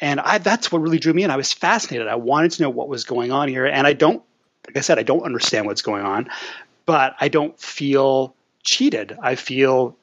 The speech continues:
just more, uh, resolved to go back in and play it again and just see if I can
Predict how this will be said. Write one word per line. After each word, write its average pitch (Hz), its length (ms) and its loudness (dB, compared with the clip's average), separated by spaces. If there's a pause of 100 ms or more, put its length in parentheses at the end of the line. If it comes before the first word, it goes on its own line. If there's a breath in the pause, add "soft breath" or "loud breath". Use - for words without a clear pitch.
(140)
just 170 260 -2
more, 160 720 2 (640 loud breath)
uh, 117 440 2 (160)
resolved 143 680 2
to 147 60 -6
go 147 140 4
back 147 320 0
in 139 320 2
and 123 240 -2
play 143 220 2
it 131 80 2
again 135 420 2
and 127 260 -2
just - 340 -6
see 135 360 0
if 135 100 0
I 131 80 2
can 113 380 -6